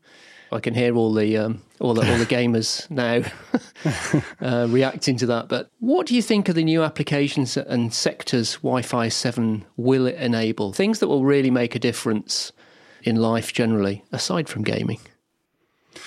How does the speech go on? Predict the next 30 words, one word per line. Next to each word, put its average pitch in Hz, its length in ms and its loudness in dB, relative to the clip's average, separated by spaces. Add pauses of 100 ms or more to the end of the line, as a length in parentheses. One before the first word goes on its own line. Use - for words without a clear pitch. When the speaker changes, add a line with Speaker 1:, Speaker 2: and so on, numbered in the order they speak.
(500)
Speaker 2:
Well, 185 200 6
I, 160 560 4
I'm 156 180 2
glad 156 260 4
you 143 200 4
bring 147 280 4
that, 131 260 0
because 143 720 0
most 160 260 4
of 156 140 0
the 151 80 0
times 151 500 2
we 147 140 2
are 147 100 4
not 147 240 2
able 147 220 2
to - 120 -2
innovate 143 380 4
on 143 80 2
the 135 80 2
services 147 500 2
side, 147 380 0
but 151 140 -2
that 156 180 0
has 143 180 -2
changed 143 340 0
for 143 160 0
the 127 120 -2
Wi-Fi. 127 480 -2 (460)
So 143 600 4